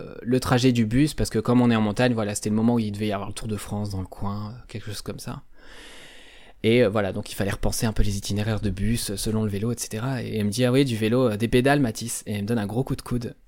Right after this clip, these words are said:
Et, <laughs> et là, pour le coup, pour la première fois, je me suis vraiment un peu affirmé. Je l'ai regardée, je fais, « Je te demande pardon. » Elle fait, « Bah si, euh, les pédales. » Elle fait, « Ah non, mais c'est bon, je, je rigole, t'inquiète. » Je fais, « Ouais, mais enfin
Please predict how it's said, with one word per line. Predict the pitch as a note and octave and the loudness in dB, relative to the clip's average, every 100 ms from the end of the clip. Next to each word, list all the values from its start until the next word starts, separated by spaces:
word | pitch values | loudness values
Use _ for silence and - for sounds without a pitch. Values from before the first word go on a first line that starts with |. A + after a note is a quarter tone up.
| _ _ _ _ | _ _ _ _
Et, | - G#2+ G3 - - - - - - | -4 -2 -4 -10 -20 -20 -20 -20 2
<laughs> | - - - - - - - D#3+ | 4 6 6 6 0 -8 -2 4
et | |
là, | F#3 | 6
pour | A#3 F3+ | 8 8
le | D3+ | 8
coup, | G3 | 4
pour | G3+ C3+ | 0 2
la | A#2 | 2
première | G#2+ - C3 C3+ B2+ | 0 2 2 4 2
fois, | F3+ | 2
je | D3 | 2
me | A2 | 0
suis | - | 0
vraiment | A2 G#2+ A#2 C3 | -2 0 0 0
un | |
peu | G#2+ B2 | 0 0
affirmé. | G#2+ G#2+ G2+ D3 F#3 - | 0 -2 -2 -2 -6 -10
Je | A#2+ | -4
l'ai | A2 | -2
regardée, | G2+ G2+ C3+ | -2 0 0
je | E3 | -2
fais, « | A#2+ - - | -6 -10 -8
Je | - | -6
te | |
demande | G3 G2+ G3 | -2 -2 -2
pardon. » | G2+ G#2 F3 - - - - A#2 | -4 -2 -6 -8 -14 -18 -12 -2
Elle | |
fait, « | A2+ | 0
Bah | G2+ | 2
si, | A2+ E3+ E3 | 0 2 2
euh, | B2 | 2
les | G#2+ | 0
pédales. » | G#2+ A#2 B2+ | -2 -2 -2
Elle | A2+ | -4
fait, « | A2 | -2
Ah | A#2+ | -2
non, | |
mais | A#2+ | -2
c'est | - | -2
bon, | B2 C3+ | -2 -2
je, | G#2+ A2 | -4 -6
je | - | -4
rigole, | A2+ B2+ C#3+ | 0 2 2
t'inquiète. » | A#2 A#2 D#3+ | 0 -4 -6
Je | - | -6
fais, « | A2+ | -6
Ouais, | E3+ | -6
mais | C#3+ | -6
enfin | A2 A2+ G#2+ G#2+ | -6 -6 -6 -10